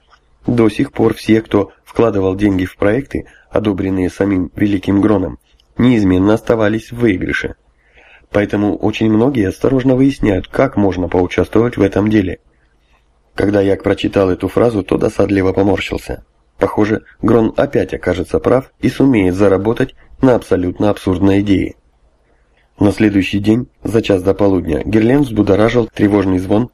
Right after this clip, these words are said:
сигнального колокола. Як взбежал на площадку сторожевой башни и приник глазом к окуляру подзорной трубы. Картина, которую он разглядел, сбивала с толку. К Герлену приближался отряд, состоящий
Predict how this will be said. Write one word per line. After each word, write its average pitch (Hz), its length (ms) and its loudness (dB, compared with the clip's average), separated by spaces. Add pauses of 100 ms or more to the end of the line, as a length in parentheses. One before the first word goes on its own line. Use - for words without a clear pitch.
сигнального 104 640 0
колокола. 87 580 0 (760)
Як 98 400 0
взбежал 101 480 0
на 90 120 2
площадку 87 480 -2
сторожевой 92 540 0
башни 117 360 -2 (240)
и - 60 2
приник 113 400 2
глазом 95 560 0
к - 100 -4
окуляру 95 420 2
подзорной 98 480 0
трубы. 98 360 -2 (1120)
Картина, 104 580 -2
которую 98 380 0
он 101 80 0
разглядел, 107 540 0
сбивала 98 460 0
с - 60 -10
толку. 80 460 -4 (280)
К - 60 -8
Герлену 107 560 2
приближался 104 640 0
отряд, 117 300 -2
состоящий 98 720 0